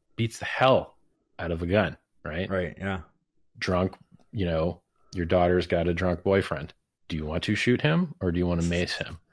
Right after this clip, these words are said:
Speaker 1: right? Do you, or, like, so, so w-, in regards to the billboard,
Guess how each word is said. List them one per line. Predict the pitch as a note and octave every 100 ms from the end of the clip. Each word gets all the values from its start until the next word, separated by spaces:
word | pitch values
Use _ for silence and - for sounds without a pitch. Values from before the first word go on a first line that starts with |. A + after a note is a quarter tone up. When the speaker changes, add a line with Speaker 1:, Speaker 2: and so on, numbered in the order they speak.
| _ _ -
Speaker 1:
right? | D#2 E2 - - -
Do | G#2
you, | F2 -
or, | G#2 G2
like, | G2+ F#2+ -
so, | - F#2 F#2+ - - - - - - - - - - -
so | - B2 A#2+
w-, | A2 G2+ - - _ _ -
in | B2
regards | B2 G2+ A#2 A2+
to | -
the | F#2
billboard, | F2+ G2+ F2 - -